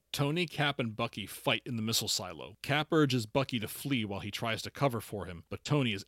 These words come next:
absolutely enraged and isn't stopping. In the melee, Tony severs Bucky's robotic arm. Outside,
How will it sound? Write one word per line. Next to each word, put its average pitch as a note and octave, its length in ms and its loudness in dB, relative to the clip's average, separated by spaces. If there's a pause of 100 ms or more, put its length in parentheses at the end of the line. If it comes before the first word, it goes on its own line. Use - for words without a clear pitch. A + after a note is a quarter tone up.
absolutely A2+ 640 0
enraged F#2+ 720 -4
and F#2+ 180 -10
isn't B2 260 -2
stopping. - 460 -2 (120)
In D3 140 4
the D3 60 6
melee, A2 600 2
Tony C3 300 0
severs G#2+ 500 2
Bucky's G#2 420 -4
robotic F#2+ 400 -2
arm. F2 340 -8 (120)
Outside, A#2+ 640 2